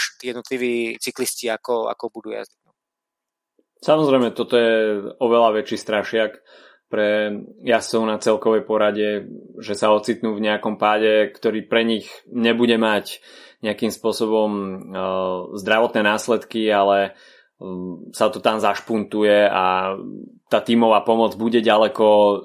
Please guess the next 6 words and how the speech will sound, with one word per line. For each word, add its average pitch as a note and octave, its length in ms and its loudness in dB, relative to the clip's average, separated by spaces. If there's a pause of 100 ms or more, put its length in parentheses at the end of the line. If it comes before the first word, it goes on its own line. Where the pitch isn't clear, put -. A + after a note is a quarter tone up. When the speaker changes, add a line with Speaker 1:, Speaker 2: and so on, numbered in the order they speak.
(380)
Speaker 2:
nedostane A2 720 0
výmenu G#2+ 380 -4
kolesa, G#2+ 400 2
výmenu G#2 400 -4
bicykla G2+ 580 -2 (380)
a F#2 120 0